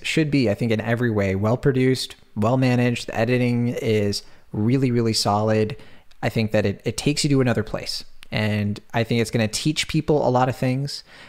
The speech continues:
I think other people, it's gonna remind them of something, bring light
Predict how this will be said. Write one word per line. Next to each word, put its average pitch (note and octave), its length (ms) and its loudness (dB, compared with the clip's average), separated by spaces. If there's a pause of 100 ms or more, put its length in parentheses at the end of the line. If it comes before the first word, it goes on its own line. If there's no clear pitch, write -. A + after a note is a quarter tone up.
(140)
I - 60 -2
think A#2 220 -4
other A#2 180 0
people, B2 380 0
it's B2 120 -4
gonna A#2+ 160 0
remind G#2 480 0
them B2+ 400 0 (200)
of B2+ 160 0
something, B2+ 560 -2
bring A#2 500 0
light A2 420 -2